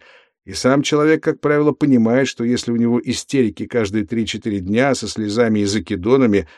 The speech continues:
с загонами, то это ненормально. А если с вами нормально общаются все абсолютно, и только один единственный человек и его друзья пытаются вас убедить в том,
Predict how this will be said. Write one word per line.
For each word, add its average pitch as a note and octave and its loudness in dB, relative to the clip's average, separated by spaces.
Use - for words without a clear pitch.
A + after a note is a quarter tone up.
с A2+ -10
загонами, G#2 2
то G2 -10
это F2+ -6
ненормально. G#2+ -2
А G#2 -2
если C#3+ 2
с B2+ -4
вами C#3 4
нормально C3 6
общаются A2+ 0
все C#3 2
абсолютно, F2+ -6
и A2 -14
только D3 2
один D#3 4
единственный D#3 0
человек B2+ 0
и C#3 -8
его C3 4
друзья A#2+ 2
пытаются B2+ -2
вас B2+ 2
убедить C3 -2
в - -20
том, A#2+ 0